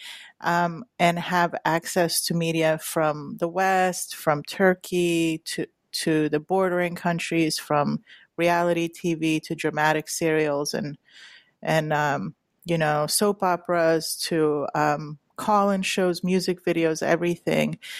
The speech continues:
from everywhere. And I think that's terrific because it gives a window for Afghans on the world. But on the other hand, um, you know, it's also important for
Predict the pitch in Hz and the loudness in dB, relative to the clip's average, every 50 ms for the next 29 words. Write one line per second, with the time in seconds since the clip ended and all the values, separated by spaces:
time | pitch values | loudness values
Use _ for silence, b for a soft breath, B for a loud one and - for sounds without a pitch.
0 | B B B B - - 175 160 156 139 165 170 170 180 180 170 165 156 151 147 | B B B B 0 0 0 2 2 2 2 2 2 0 0 0 0 0 2 2
1 | 151 160 - 147 160 - - 185 175 - 160 151 - - - - - 165 156 160 | 0 0 -2 -2 -4 -2 -2 -4 -2 0 0 0 0 -2 -6 -2 0 0 2 2
2 | 165 - - 156 147 - - - _ 160 151 - - 160 147 - 160 151 - 165 | 0 0 -2 -2 -2 -2 -6 -6 _ -4 -2 0 0 0 2 0 -2 0 0 0
3 | 160 160 - 165 151 151 160 165 165 160 160 156 151 156 147 151 - _ _ _ | 0 2 0 -2 -2 -2 -2 -4 -2 0 0 2 2 2 0 -2 -6 _ _ _
4 | _ _ _ _ _ _ _ - - - 175 175 - - 185 180 175 175 165 165 | _ _ _ _ _ _ _ -8 -4 -2 0 0 0 0 0 0 0 -2 -2 -2
5 | 160 165 165 - 160 156 156 156 156 165 160 165 175 170 165 165 165 - 170 165 | -2 -2 -2 -2 -2 0 0 -2 -4 -4 -2 0 0 2 0 0 0 -2 0 0
6 | - 175 180 180 175 - - 185 190 214 220 226 - - 185 165 156 160 156 - | 0 0 0 0 -2 0 0 2 2 2 2 2 0 0 0 0 0 -2 -6 -10
7 | _ _ _ _ _ _ _ _ _ _ _ - - 185 170 156 156 156 160 - | _ _ _ _ _ _ _ _ _ _ _ -6 -2 0 0 0 0 -2 -6 -12
8 | _ _ _ _ _ _ _ _ _ _ _ _ _ _ _ _ _ _ _ _ | _ _ _ _ _ _ _ _ _ _ _ _ _ _ _ _ _ _ _ _
9 | _ - B B B B B B B B B B B B B B _ _ _ _ | _ -8 B B B B B B B B B B B B B B _ _ _ _
10 | _ _ _ _ _ _ - 190 202 190 190 180 180 175 170 - - - - - | _ _ _ _ _ _ -2 0 0 2 2 2 2 0 -2 -4 -6 -8 -2 2
11 | 196 180 185 - - 214 190 185 180 175 - - - 175 165 156 - 180 175 170 | 2 4 4 2 0 0 0 0 0 -4 -6 0 2 4 4 4 2 0 0 0
12 | 170 170 180 170 - - - - 180 170 165 165 160 143 123 - | 0 -2 -2 -2 -6 -10 -8 -4 -2 0 2 2 2 0 -2 -4